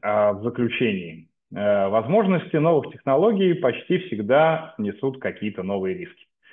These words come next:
Однако это абсолютно не повод не пользоваться и закрываться от этих новых технологий. Проблема использования схожих доменов,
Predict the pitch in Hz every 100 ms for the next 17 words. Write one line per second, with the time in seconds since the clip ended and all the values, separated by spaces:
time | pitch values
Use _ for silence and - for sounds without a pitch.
0 | - - - _ - 123 165 160 170 139
1 | - 135 180 156 120 - 147 156 110 107
2 | 147 180 143 127 123 117 101 110 123 110
3 | 98 104 98 107 123 101 85 98 - 98
4 | 98 - - 87 80 73 _ _ _ _
5 | _ _ _ _ _ _ _ - 120 127
6 | 220 214 175 - 208 170 175 170 160 151
7 | 143 131 - - 180 160 127 135 131 127
8 | 110